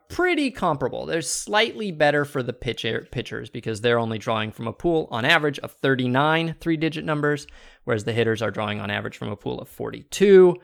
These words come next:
three-digit numbers. So it's slightly more likely that you would have the E R A, but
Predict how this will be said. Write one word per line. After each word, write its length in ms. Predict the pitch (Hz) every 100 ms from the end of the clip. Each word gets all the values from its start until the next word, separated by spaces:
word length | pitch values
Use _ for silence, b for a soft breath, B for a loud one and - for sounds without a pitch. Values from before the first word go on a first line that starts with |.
| b b b -
three-digit 420 | 180 165 160 160
numbers. 360 | 156 147 143 139 B B B
So 140 | 165
it's 140 | 139 -
slightly 560 | - 180 180 190 190
more 200 | 175 165
likely 320 | 147 143 147 131
that 100 | 127
you 100 | 127
would 100 | 120
have 140 | 110
the 160 | 117 117
E 40 |
R 180 | 107 107
A, 240 | 104 104 _ - -
but 440 | 247 143 -